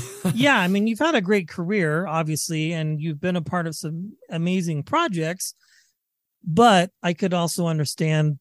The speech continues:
the challenges that come along with that as well. You know what I'm saying? As far as, like,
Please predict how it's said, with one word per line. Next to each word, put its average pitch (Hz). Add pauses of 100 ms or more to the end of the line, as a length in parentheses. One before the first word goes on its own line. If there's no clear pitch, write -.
the 147
challenges 175
that 165
come 170
along 147
with 139 (160)
that 143
as 127
well. 139
You 165
know 165
what 156
I'm 143
saying? 143
As 131
far 143
as, 131
like, 139